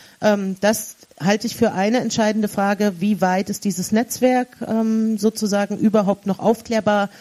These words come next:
Ähm, zum Zweiten, wie wie viel Kenntnis hatte der Verfassungsschutz, ähm, in den Jahren nach, äh, zweitausendeins? Also bis zweitausendeins haben wir Nachweise und Belege in den Akten. In den Jahren danach wird es schwer.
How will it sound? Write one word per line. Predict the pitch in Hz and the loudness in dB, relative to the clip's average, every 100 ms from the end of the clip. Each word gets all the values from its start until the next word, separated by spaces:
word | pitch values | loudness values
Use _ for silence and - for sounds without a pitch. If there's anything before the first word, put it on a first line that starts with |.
| - - - | -20 -20 -10
Ähm, | - 196 196 | 0 2 0
zum | 190 202 202 | -2 -2 -2
Zweiten, | - 190 208 214 208 202 196 - - - | 0 0 0 0 0 0 -6 -16 -20 -2
wie | 202 214 - _ _ _ 139 | 0 0 -4 _ _ _ -2
wie | 208 | 0
viel | 233 - 233 | 0 0 -2
Kenntnis | 220 220 226 226 220 214 | 0 -2 -2 0 -2 0
hatte | 208 208 208 | -2 -2 -4
der | 190 190 190 | -2 -2 -2
Verfassungsschutz, | 196 - 196 - 196 - 196 190 - - | -4 -6 -6 -4 -6 -4 -6 -6 -8 -6
ähm, | 190 185 185 180 | -4 -4 -4 -6
in | - 185 180 180 | -6 -4 -4 -4
den | 180 185 | -2 -2
Jahren | 165 170 175 180 170 - | -2 -2 -2 -2 -6 -6
nach, | - 170 175 254 - - | -2 0 0 -2 -6 -6
äh, | 214 226 226 | 0 0 0
zweitausendeins? | - 214 220 220 202 190 190 - 175 262 370 - - - - - | 0 -2 0 0 0 -2 -6 -2 -2 -2 -4 -12 -14 -20 -20 -4
Also | - 190 | 0 0
bis | 185 214 - | 2 -2 -2
zweitausendeins | - 214 208 196 190 202 - 185 196 | 0 0 2 0 0 -2 -4 -4 -4
haben | 190 185 | -4 -2
wir | 185 | 0
Nachweise | 180 185 226 214 214 196 | 0 -2 0 0 0 0
und | 143 | -2
Belege | 190 180 185 247 277 262 247 | -2 -2 0 2 4 2 0
in | - 214 | -2 0
den | 220 | 0
Akten. | - 214 - 233 | -2 -8 -6 -4
In | 190 196 | -2 -2
den | 196 | -2
Jahren | 185 185 190 190 | 0 0 -2 -2
danach | 185 180 202 - | -2 -2 -2 -2
wird | 190 | -4
es | - - | -4 -6
schwer. | - - 180 240 | -6 -2 0 0